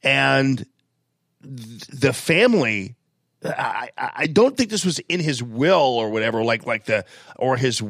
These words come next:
list of wishes. I don't know. Like the one with President Trump.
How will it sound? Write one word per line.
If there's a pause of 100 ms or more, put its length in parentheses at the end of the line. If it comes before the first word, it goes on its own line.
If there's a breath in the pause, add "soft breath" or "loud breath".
(140)
list
of
wishes.
I
don't
know. (680)
Like
the
one
with
President
Trump.